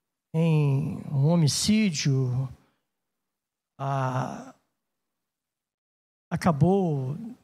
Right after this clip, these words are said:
é, se envolvendo com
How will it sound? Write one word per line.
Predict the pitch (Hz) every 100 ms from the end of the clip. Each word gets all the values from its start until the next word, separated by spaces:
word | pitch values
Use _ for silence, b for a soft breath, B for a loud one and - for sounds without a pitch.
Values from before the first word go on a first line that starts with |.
| _ _ _ _ _ _ _ _ _
é, | 160 156 151
se | -
envolvendo | 190 165 165 127 175 196 160
com | - 151 139 135